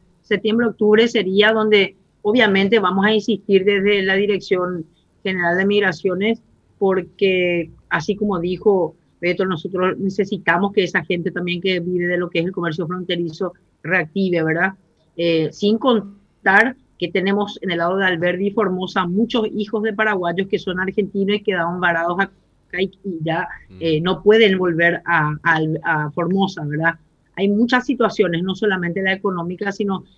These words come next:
Speaker 1: familiares que están, que estamos teniendo y bueno,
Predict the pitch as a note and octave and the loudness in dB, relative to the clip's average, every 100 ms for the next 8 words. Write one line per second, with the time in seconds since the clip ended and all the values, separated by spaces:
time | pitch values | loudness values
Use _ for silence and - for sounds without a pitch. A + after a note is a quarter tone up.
0 | _ - F#3+ F#3+ F3+ F3 F3 G3+ F#3 E3+ | _ -4 -2 0 0 -2 -2 -4 -2 -4
1 | E3 D#3+ D#3 D3+ D#3+ E3+ E3 F3+ G#3 E3+ | -4 -4 -4 -4 -6 -8 -8 -6 -4 -4
2 | F3 G#3 G3 E3 D#3 | -4 0 0 0 -4